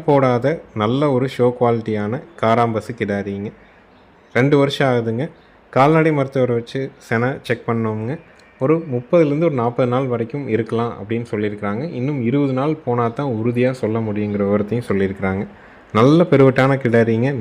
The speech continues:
நல்ல ஜெட் பிளாக்குங்க. பால் பல்ல தான் இருக்குதுங்க. இருபத்தி நாலு மாதங்களான சுழி சுத்தமான பல்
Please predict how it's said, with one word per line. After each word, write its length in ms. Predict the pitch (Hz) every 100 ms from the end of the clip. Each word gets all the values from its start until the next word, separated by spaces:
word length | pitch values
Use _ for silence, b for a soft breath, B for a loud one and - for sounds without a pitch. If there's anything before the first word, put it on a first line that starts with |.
| 104
நல்ல 240 | 117 147 123
ஜெட் 180 | 110 113
பிளாக்குங்க. 500 | 117 117 - 113 127 - -
பால் 240 | - 127 139
பல்ல 220 | 127 120
தான் 140 | 127 123
இருக்குதுங்க. 360 | 110 110 117 160 127
இருபத்தி 340 | 117 135 135
நாலு 200 | 127 120
மாதங்களான 800 | 110 113 120 117 110 104 104 170 - B B B
சுழி 320 | - 143 156 156
சுத்தமான 540 | 127 123 113 110 131 - - -
பல் 220 | 123